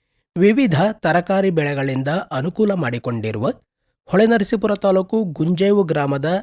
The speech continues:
ರೈತ ದಂಪತಿಗಳಾದ ಜಿ ಎಂ ರವಿ ಹಾಗೂ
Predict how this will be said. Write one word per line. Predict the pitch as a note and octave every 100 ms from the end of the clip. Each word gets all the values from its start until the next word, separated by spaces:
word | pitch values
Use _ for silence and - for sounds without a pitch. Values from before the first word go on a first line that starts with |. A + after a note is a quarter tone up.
| - -
ರೈತ | C#3+ D3+
ದಂಪತಿಗಳಾದ | C#3 C3 C3 - B2 G2+ G#2 B2+ D4 _ _ _ _
ಜಿ | D3 E3 A#3+
ಎಂ | A#3 F3+ F#3+ -
ರವಿ | C#3 C3+ C3+ A#3 D4 -
ಹಾಗೂ | - C3 A#2+ D3 B3+